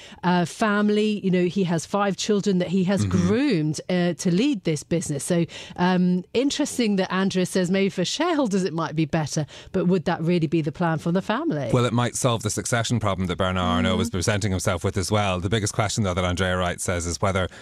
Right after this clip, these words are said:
Speaker 2: um, Arnault Senior would really take an axe to the empire that he spent forty years
Speaker 1: Mm.
Speaker 2: building.
Speaker 1: Yeah,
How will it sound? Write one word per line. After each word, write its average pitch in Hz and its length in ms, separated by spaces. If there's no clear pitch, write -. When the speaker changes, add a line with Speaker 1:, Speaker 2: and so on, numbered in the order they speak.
Speaker 2:
um, 90 200
Arnault 92 260
Senior 95 320
would 87 120
really 92 200
take 95 200
an 101 80
axe 87 220
to - 60
the 95 100
empire 87 360
that 82 100
he 87 100
spent 87 280
forty 98 440
years 82 500
Speaker 1:
Mm. 160 60
Speaker 2:
building. 87 440
Speaker 1:
Yeah, 160 220